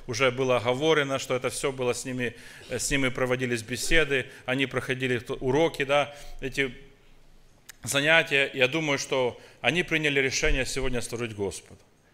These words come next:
Я вспоминаю себя тоже, думаю, при-, было время, когда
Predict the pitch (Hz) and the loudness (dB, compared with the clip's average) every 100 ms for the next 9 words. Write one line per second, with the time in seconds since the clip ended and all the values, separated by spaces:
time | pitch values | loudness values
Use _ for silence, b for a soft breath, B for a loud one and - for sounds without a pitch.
0 | _ 147 156 175 170 170 156 135 156 160 | _ 2 2 0 0 4 4 2 0 2
1 | 165 - 143 131 127 139 135 135 113 B | 2 4 0 -2 -4 -2 0 -2 -4 B
2 | B B B _ 131 - - 156 139 170 | B B B _ -20 -14 -2 -2 2 4
3 | 170 160 160 196 170 147 156 139 156 160 | 6 6 8 6 6 2 0 4 8 8
4 | 139 | 6